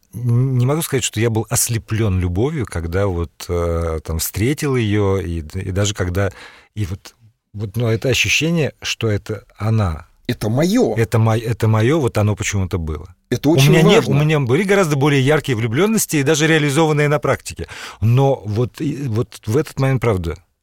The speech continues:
Speaker 1: я не знаю, с каким местом я это почувствовал, что вот, вот она.
Speaker 2: Ну, Бог дал, на самом деле. Простите, я уж как священник.
Speaker 1: Да, ты знаешь, мы двадцать шесть лет вместе, и вот, э, я не был ослеплён любовью, сов-, совсем не был ослеплён любовью.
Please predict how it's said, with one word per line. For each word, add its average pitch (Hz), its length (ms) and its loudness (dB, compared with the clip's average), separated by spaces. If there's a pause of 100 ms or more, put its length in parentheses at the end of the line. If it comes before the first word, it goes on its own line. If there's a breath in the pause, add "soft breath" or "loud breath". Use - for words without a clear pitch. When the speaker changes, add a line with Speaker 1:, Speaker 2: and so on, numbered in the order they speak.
(120)
Speaker 1:
я 123 120 4
не 185 100 6
знаю, 117 320 2
с - 60 -10 (100)
каким 131 320 2
местом 151 300 2
я 123 100 2
это - 140 -4
почувствовал, 160 420 -2
что - 180 -4
вот, 104 220 0
вот 127 300 2
она. 147 220 4
Speaker 2:
Ну, 190 60 4
Бог 190 240 2
дал, 160 200 2
на 110 100 -2
самом 120 200 -2
деле. 98 100 -2
Простите, 156 260 -4
я 123 60 0
уж - 80 -6
как - 160 -10
священник. 139 520 -4 (140)
Speaker 1:
Да, 127 140 0
ты 165 120 0
знаешь, 190 260 2
мы 151 80 2
двадцать 147 240 2
шесть 156 180 -2
лет 160 160 0
вместе, 185 440 0
и 135 40 4
вот, 135 260 0
э, 139 320 2
я 147 220 2
не 165 160 2
был 160 180 2
ослеплён 147 460 0
любовью, 101 340 -2
сов-, 110 220 -4
совсем 147 520 2
не 120 120 2
был 90 160 -4
ослеплён 85 420 -6
любовью. 80 400 -6